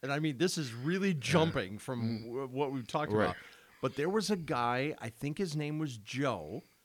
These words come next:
Speaker 1: in our fifth grade
Speaker 2: Mm.
Speaker 1: class that was in some kind of a argument as the
Speaker 2: Mm.
Speaker 1: teacher was out of the class with
Speaker 2: Mm.
Speaker 1: some other girl.
Speaker 2: Mm.
Speaker 1: And of course, you know, it's, uh,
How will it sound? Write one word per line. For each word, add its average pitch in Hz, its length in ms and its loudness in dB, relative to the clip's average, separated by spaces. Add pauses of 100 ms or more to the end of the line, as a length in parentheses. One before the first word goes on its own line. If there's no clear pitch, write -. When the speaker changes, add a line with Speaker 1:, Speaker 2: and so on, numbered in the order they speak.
(140)
Speaker 1:
in 143 220 -2 (100)
our 190 260 4
fifth - 420 0
grade 165 280 0
Speaker 2:
Mm. - 40 -12
Speaker 1:
class 107 680 -2 (560)
that 139 340 -2
was 147 240 -2
in 202 280 0
some 269 360 -2
kind 190 460 -8
of 147 160 -6
a 127 300 -6 (140)
argument 123 640 0
as 131 280 -6
the 123 80 -4
Speaker 2:
Mm. 98 80 -8
Speaker 1:
teacher 202 280 -6
was 170 280 -2 (100)
out 170 180 0
of 165 80 -2
the 143 80 -6
class 120 560 -4
with 147 160 -4
Speaker 2:
Mm. 208 40 -4
Speaker 1:
some 208 340 -2
other 175 220 0
girl. 113 560 -2 (220)
Speaker 2:
Mm. 92 320 -10
Speaker 1:
And 175 140 2
of 202 80 -2
course, 196 360 -4
you 156 100 0
know, 170 320 2
it's, 123 280 -4 (380)
uh, 143 160 -10